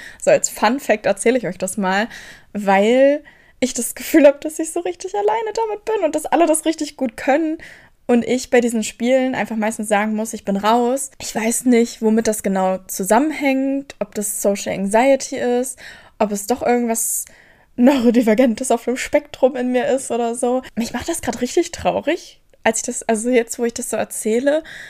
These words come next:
weil ich nicht, also so, das sieht immer so richtig spaßig aus und ich würd das voll gern mitspielen, <laughs> aber ich krieg das halt nicht hin und dann muss ich halt bei solchen Spielen nochmal zugucken. Ich denke, was mich gerade stresst, ist nicht, dass grad so, also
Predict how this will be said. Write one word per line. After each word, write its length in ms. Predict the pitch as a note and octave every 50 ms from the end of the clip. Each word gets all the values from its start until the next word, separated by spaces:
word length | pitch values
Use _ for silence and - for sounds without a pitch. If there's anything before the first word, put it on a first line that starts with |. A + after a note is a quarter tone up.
| - - - _
weil 160 | - A#3 A#3
ich 120 | B3 B3 B3+
nicht, 420 | B3 A#3+ C4 C#4 - - - - _ _
also 220 | B3+ A#3+ B3+ A#3+
so, 340 | A3 A3 A#3 A#3 A3 G#3+ G#3 - _ _ _
das 160 | - A3+ G#3+ -
sieht 120 | C4 B3
immer 160 | C#4 C#4 B3
so 100 | A3+ A#3
richtig 280 | C4 C#4+ - E4+ D#4 -
spaßig 580 | - - - G#3 G#3 C#4 G4 - - F#4 -
aus 140 | A3 A3+ -
und 60 | A#3
ich 120 | A3+ A#3 -
würd 140 | A#3+ G#3+ A3+
das 160 | A3+ A#3+ -
voll 240 | - - B3 A3+ C#4+
gern 240 | D4+ C#4+ C4+ B3
mitspielen, 680 | B3 D#4 - - - - - - C#4 D#4 - - F4+ F4+
<laughs> 140 | - - - -
aber 380 | D4 F4 D#4 B3 B3+ C4+ C#4 - - - - - - - - _ _ -
ich 140 | C4+ C4
krieg 200 | - - C4 B3+
das 180 | - C#4 C#4+ -
halt 200 | D#4 C4 C#4 C#4+
nicht 180 | C#4 C4+ - -
hin 180 | E4 D#4+ C#4
und 180 | A#3+ A3 A3 -
dann 180 | G#3+ A3 A#3 - - - - - - - - -
muss 180 | - C#4 C4
ich 60 | - -
halt 120 | G#3+ G#3
bei 100 | - G#3+
solchen 220 | G#3+ A3 A3 B3+
Spielen 240 | C#4 - - C#4+ C#4+
nochmal 240 | D4 D#4 D#4+ F4 E4+
zugucken. 460 | - - G#3+ - - - - - G#3 -
Ich 120 | - C#4+ C#4+
denke, 280 | D4+ E4+ G4+ - D4+
was 160 | A#3+ B3+ C4+ -
mich 140 | A3+ A#3+
gerade 260 | - - A3 A3 G3 F#3
stresst, 580 | - - - - A3 A3+ A#3 - - - - -
ist 180 | A3+ A3+ - -
nicht, 300 | A#3 A#3 B3 B3 - -
dass 160 | G3+ G3+ -
grad 180 | - G#3+ G#3
so, 180 | - - G3 F#3+
also 460 | - - G#3+ G#3 G#3+ G3+ G3 G3 G3+